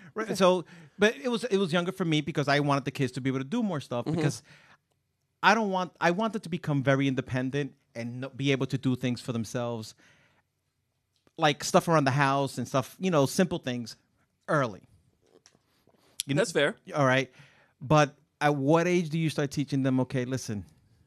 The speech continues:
Speaker 1: it's, you're fifteen,
Speaker 2: Uh-huh.
Speaker 1: all right, or
Speaker 2: Okay.
Speaker 1: sixteen or fourteen, now you can work."
Speaker 2: Oh, okay. Oh, pff, please.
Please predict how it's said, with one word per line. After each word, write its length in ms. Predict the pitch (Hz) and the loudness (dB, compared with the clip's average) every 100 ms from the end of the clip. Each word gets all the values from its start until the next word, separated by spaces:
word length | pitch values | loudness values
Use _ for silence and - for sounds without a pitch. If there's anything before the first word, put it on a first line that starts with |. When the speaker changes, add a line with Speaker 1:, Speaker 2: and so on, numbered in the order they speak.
| _ _ _ _ _ _ _ _ _ _ _ | _ _ _ _ _ _ _ _ _ _ _
Speaker 1:
it's, 320 | 117 - - - _ _ _ _ _ _ _ _ _ _ _ _ _ _ _ _ _ _ _ _ | -10 -8 -14 -18 _ _ _ _ _ _ _ _ _ _ _ _ _ _ _ _ _ _ _ _
you're 120 | 123 | -12
fifteen, 600 | - 160 - 143 143 147 - _ _ _ - | -8 -8 -6 -6 -4 -6 -14 _ _ _ -12
Speaker 2:
Uh-huh. 280 | 120 113 123 _ _ _ _ | -8 -8 -10 _ _ _ _
Speaker 1:
all 80 | 113 | -8
right, 220 | 117 135 - - | -6 -6 -10 -10
or 100 | 107 | -8
Speaker 2:
Okay. 80 | 110 | -6
Speaker 1:
sixteen 500 | 135 107 123 131 135 | -8 -6 -4 -4 -4
or 80 | 113 | -8
fourteen, 460 | 123 123 - 135 | -8 -10 -6 -6
now 80 | 135 | -6
you 100 | 240 | -4
can 180 | 175 113 | -2 -2
work." 280 | 156 104 - _ _ _ _ | 0 -2 -6 _ _ _ _
Speaker 2:
Oh, 160 | - 127 | 0 0
okay. 260 | - 190 156 | 2 -2 4
Oh, 160 | 190 113 | 4 4
pff, 600 | - - - - - - | -2 -12 -14 -16 -16 -12
please. 400 | 127 92 - | -10 -10 -12